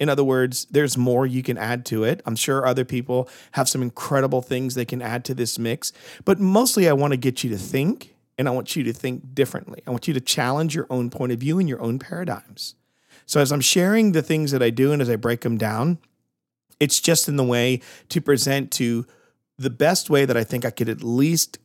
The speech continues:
create some loose ends for you to tie up. All right?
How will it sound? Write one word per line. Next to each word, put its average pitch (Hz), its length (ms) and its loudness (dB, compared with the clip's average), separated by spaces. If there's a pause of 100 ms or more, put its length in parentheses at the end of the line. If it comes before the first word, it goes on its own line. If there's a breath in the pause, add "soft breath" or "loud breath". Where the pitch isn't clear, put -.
create 123 420 0
some 117 220 -2
loose 127 260 2
ends 110 360 -2
for - 120 -4
you 113 360 -2
to - 120 -6
tie 101 480 -6
up. - 320 -4 (600)
All 107 80 -6
right? 214 280 2